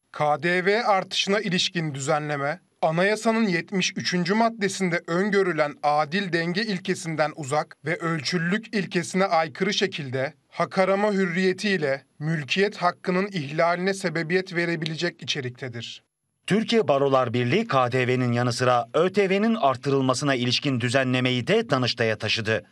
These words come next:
Speaker 1: Ö T V'nin artırılmasına ilişkin düzenleme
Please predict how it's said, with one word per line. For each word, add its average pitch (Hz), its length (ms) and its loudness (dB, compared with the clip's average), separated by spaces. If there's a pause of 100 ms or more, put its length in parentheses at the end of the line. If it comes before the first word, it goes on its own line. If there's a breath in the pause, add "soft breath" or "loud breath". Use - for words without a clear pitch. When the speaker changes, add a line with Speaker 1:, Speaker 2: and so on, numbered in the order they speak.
(300 soft breath)
Speaker 1:
Ö 160 200 -2
T 185 300 0
V'nin 202 340 0
artırılmasına 190 840 0
ilişkin 190 480 -2
düzenleme 143 680 -2